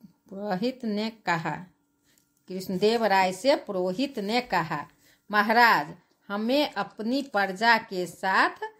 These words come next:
अपनी जनता के साथ सीधे जुड़ना चाहिए।" ला, चश्मा ला।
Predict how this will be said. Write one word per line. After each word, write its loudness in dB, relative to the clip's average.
अपनी -2
जनता 2
के -6
साथ 0
सीधे -2
जुड़ना -4
चाहिए।" 2
ला, -8
चश्मा -10
ला। -12